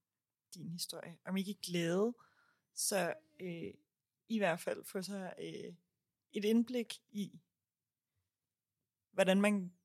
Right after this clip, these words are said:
kan hjælpe en, hvis man kender en, der går igennem noget svært. Og også andre pårørende, hvordan du kan hjælpe de pårørende i situationer.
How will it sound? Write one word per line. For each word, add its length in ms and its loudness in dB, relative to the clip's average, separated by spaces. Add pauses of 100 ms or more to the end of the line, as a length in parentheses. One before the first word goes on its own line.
kan 440 2
hjælpe 340 2
en, 160 -2
hvis 180 -6
man 220 -4
kender 240 0
en, 220 -2
der 60 -6
går 160 -4
igennem 400 -2
noget 200 -4
svært. 380 -6 (1120)
Og 160 6
også 480 2 (200)
andre 280 -6
pårørende, 840 -4
hvordan 300 -10
du 80 -12
kan 140 -10
hjælpe 220 -10
de 60 -12
pårørende 680 -14 (200)
i 60 -12
situationer. 560 -16